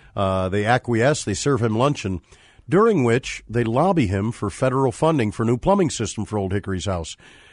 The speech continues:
Uh, in his next State of the Union address, he includes that as a line item in his State of the Union address,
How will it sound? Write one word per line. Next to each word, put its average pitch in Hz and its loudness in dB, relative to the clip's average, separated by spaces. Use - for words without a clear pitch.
Uh, 120 -2
in 123 0
his 127 2
next 156 2
State 151 2
of 131 2
the 123 0
Union 190 4
address, 107 0
he 175 -6
includes 185 0
that 107 0
as 107 -2
a 107 -2
line 175 0
item 87 -2
in 110 -2
his 110 0
State 123 -2
of 117 0
the 113 -2
Union 123 0
address, 101 -2